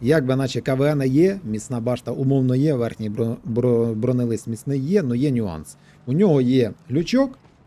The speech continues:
який важко ховати, він надто здоровий і ультракартонний. Туди навіть фугаси можуть залітати. <clears throat> Тому цей лючок, м, псує танчик, і від позиції на ньому важко відігравати. От. Тому ось такий танк, ставлю йому по десятибальній оцінку, ну, напевно, п'ять.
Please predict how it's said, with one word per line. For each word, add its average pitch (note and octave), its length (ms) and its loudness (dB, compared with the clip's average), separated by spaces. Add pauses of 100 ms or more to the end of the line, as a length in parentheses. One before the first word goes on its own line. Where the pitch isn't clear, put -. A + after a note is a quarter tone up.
(220)
який C#3 300 2
важко C3 420 2
ховати, F3+ 420 2
він G#2+ 160 -2
надто A#2 260 -4
здоровий B2+ 400 0
і A2+ 140 -4
ультракартонний. G2 680 -4
Туди C3+ 220 -2
навіть B2 180 -2
фугаси G#2 380 -4
можуть E2 200 -10
залітати. F2 520 -14 (200)
<clears throat> C#3+ 220 4
Тому C#3+ 240 2
цей C#3 140 2
лючок, D#3+ 400 2 (400)
м, A#2 280 -4
псує C3+ 360 2
танчик, C#3+ 500 -4
і G2 160 -6
від G2 140 -10
позиції B2 420 -4
на F#2 100 -8
ньому G2+ 260 -6
важко G2 340 -8
відігравати. F2+ 640 -10 (560)
От. F2 260 -6 (540)
Тому F#3+ 220 4
ось G3 140 4
такий D#3+ 260 -2
танк, D#3+ 520 -2
ставлю C#3 360 2
йому A2+ 220 -2
по A#2 140 -4
десятибальній A2 760 -2
оцінку, F#2+ 680 -8
ну, C3+ 180 -4
напевно, G2+ 460 -2
п'ять. E3 440 0